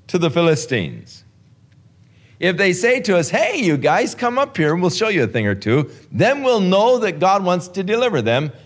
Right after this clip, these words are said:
and we'll, you know, take off after them.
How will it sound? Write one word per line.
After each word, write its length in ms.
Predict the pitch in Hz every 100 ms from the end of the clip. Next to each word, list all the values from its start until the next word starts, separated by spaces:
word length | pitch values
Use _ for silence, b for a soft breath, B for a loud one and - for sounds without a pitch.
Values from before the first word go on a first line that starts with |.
| B -
and 260 | 110 120
we'll, 340 | 117 117 104 82 - _ _ _ _ _ _ - -
you 100 | -
know, 140 | 95
take 340 | 82 - 101 117
off 220 | 135 131
after 280 | 151 - -
them. 180 | -